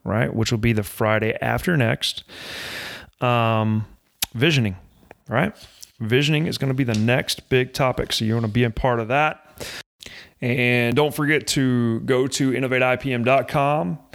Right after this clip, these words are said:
and go to resources. And I have a planner you can download. It's real simple. It's a four-week big action planner.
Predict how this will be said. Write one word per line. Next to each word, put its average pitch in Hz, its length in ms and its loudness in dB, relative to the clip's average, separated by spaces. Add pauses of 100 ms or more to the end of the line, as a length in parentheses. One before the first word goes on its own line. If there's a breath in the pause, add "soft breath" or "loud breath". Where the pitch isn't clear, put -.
(440 loud breath)
and 120 200 0
go 127 140 4
to 120 60 0
resources. 131 840 0
And 110 140 0
I 113 60 0
have 117 280 2
a 107 320 0
planner 147 560 0
you 123 200 -2
can 120 120 -2
download. 117 600 0 (200)
It's - 160 -14
real 120 180 0
simple. 143 520 -2 (100)
It's 120 180 -2
a 113 60 -4
four-week 139 640 0 (180)
big 127 240 2
action 131 400 0
planner. 139 520 -2